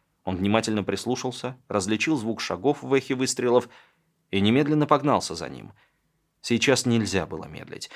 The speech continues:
Если он потеряет след неприятеля, то не узнает, как восстановить электроснабжение, и не сможет найти выход. Судьба Чэнду, конечно, тот еще вопрос.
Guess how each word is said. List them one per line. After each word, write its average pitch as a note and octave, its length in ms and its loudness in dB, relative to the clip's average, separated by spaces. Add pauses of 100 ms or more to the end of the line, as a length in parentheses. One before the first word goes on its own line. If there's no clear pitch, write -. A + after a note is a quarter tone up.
(140)
Если B2 400 4
он C3+ 240 6
потеряет D3+ 460 4
след D3+ 260 2
неприятеля, C#3+ 640 2
то C#3+ 140 0
не C#3+ 120 4
узнает, C#3 640 2
как G2 220 -2
восстановить A2 520 -2
электроснабжение, G2 960 -2
и D3+ 80 2
не D3 160 6
сможет D3 640 0
найти G#2 400 0
выход. A#2 420 -2 (600)
Судьба E3 340 2
Чэнду, E3+ 420 4
конечно, D#3+ 500 0
тот G#3 220 2
еще F2 280 -4
вопрос. - 420 -8